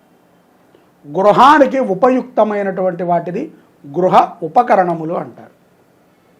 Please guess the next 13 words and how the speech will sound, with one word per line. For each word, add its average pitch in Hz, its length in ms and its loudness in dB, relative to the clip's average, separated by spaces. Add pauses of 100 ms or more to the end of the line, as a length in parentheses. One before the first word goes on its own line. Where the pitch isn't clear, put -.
(1500)
కాబట్టి 190 380 -4 (680)
అటువంటి 285 520 0
వాటిని 202 380 2
కొనటంలో 185 480 -4 (280)
ముందుంటారు. 147 540 -12 (1300)
అలాగే 208 380 4 (1120)
మీరు 277 380 0 (160)
ఎక్కడికైనా 247 600 2 (220)
సరే 208 220 4 (960)
ప్రయాణించే 214 760 4 (160)
ముందు 190 240 -6 (580)
తప్పనిసరిగా 214 1000 2 (680)
హనుమాన్ 302 540 6